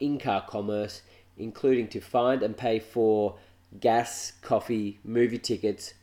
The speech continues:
or parking, all while on the go. We also had Byton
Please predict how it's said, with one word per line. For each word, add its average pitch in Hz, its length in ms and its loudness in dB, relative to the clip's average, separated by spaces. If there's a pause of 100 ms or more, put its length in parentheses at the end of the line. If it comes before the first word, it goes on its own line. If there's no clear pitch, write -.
or 156 160 8
parking, 113 600 0 (160)
all 131 240 4
while 104 400 4
on 104 200 -4
the 95 80 -8
go. 87 300 -6 (3000)
We 135 120 4
also 143 240 6
had 143 300 2
Byton 147 400 6